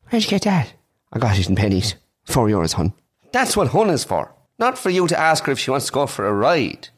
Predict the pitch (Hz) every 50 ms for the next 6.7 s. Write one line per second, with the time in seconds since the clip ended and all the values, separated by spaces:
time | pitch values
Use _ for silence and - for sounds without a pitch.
0 | _ _ _ _ _ _ _ - - 185 160 120 165 180 156 98 - - _ _
1 | _ _ _ _ - 127 - _ _ _ - 131 143 143 143 127 - - 147 160
2 | 156 127 143 156 143 131 123 117 95 - - _ _ _ _ _ _ _ _ -
3 | 113 123 107 104 123 127 104 101 92 - - 127 147 147 117 107 95 87 - _
4 | _ _ - - 127 127 90 - - _ _ _ _ _ _ _ - - 147 -
5 | 73 57 - - - - - - - - _ _ _ _ _ _ _ _ _ -
6 | 277 302 339 208 - 73 95 101 107 113 - - - -